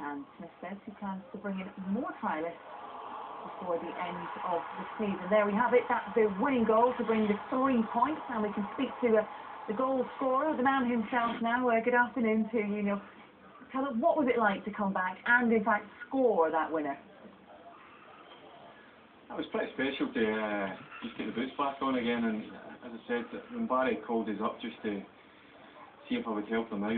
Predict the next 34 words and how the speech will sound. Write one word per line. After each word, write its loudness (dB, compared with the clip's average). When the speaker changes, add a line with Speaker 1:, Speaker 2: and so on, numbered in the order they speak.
Speaker 2:
they're -4
in -4
a -4
difficult -6
position, -4
then, -2
uh, -2
you -8
know, -2
there 2
was -2
no 2
hesitation. -2
Um, -6
going 0
back -2
to -8
my -2
old -4
club, -4
I -2
always 0
wanted -2
to 0
possibly -2
get -2
them -6
back -2
on -2
at -8
some 0
stage -2
and -2
help -2